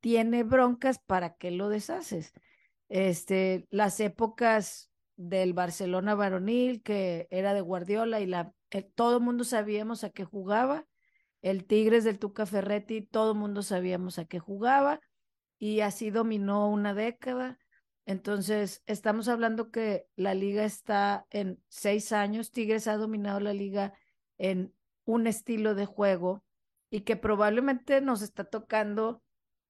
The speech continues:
este proceso que no nos gusta, y la resistencia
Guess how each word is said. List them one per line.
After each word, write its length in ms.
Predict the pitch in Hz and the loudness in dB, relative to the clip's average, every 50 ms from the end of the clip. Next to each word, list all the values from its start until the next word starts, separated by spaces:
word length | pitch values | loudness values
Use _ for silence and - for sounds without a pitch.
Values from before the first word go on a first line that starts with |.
| _ _ _ | _ _ _
este 340 | - 214 214 - - - 254 | 2 2 2 2 2 0 0
proceso 840 | 247 - 247 247 - - 240 220 214 - - 233 220 233 240 - _ _ _ _ _ | 2 2 4 4 4 4 2 2 2 0 -2 -2 -4 -4 -4 -8 _ _ _ _ _
que 120 | - 180 170 | -4 -2 -2
no 160 | 190 208 233 | 0 0 0
nos 220 | 254 311 320 269 | 2 2 2 4
gusta, 580 | 247 302 403 571 - - - 269 185 156 - - _ _ _ _ _ _ _ _ | 6 6 6 6 6 4 2 2 2 2 0 -6 _ _ _ _ _ _ _ _
y 120 | - 233 254 | 0 4 6
la 140 | 254 247 240 | 6 6 6
resistencia 920 | 240 240 185 202 233 - - - 254 254 254 - 294 285 285 285 269 - | 6 4 4 2 -4 -4 2 4 4 4 4 4 4 2 2 2 0 -4